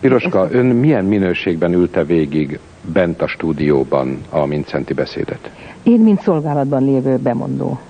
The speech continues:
Speaker 2: ültem végig a beszédet.
Speaker 1: Még nem kerestük fel magát a stúdiót, de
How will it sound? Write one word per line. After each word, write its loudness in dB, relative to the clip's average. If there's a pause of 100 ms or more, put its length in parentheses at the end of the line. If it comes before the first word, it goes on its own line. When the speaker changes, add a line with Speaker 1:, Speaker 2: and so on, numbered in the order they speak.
Speaker 2:
ültem -2
végig -6 (300)
a -4
beszédet. -4 (1500)
Speaker 1:
Még 4
nem 2
kerestük 0
fel 0
magát -2
a 0
stúdiót, 0
de 0